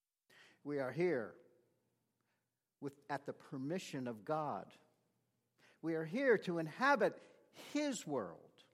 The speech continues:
And He has a future planned. And then he talks about, uh, the fact that God tolerated idol worship for a while, but now he had moved into a new era. He had revealed the judge. He had revealed that He was near.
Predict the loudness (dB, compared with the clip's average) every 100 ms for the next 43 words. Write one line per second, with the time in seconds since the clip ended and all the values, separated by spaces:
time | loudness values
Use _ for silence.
0 | _ _ _ _ _ _ _ _ _ _
1 | _ _ _ _ -8 -4 -2 0 2 2
2 | 0 -2 -2 -2 -2 -2 0 0 -2 -6
3 | -16 -20 -8 -2 2 2 2 6 6 6
4 | 2 6 8 8 4 -20 -12 -2 2 2
5 | 0 -2 -2 6 6 6 0 0 4 4
6 | 2 4 6 6 6 4 2 2 4 4
7 | 2 0 0 -4 -2 0 2 6 8 6
8 | 4 -2 -8 -6 -2 6 8 8 6 2
9 | -12 -20 _ -6 -2 0 2 0 0 0
10 | 2 2 4 6 8 8 6 0 -10 -16
11 | -4 -4 -2 -2 -2 2 4 4 0 2
12 | 6 8 8 2 -14 -18 -20 -6 -2 -2
13 | -2 -2 4 4 4 2 0 0 2 2
14 | 4 6 6 4 0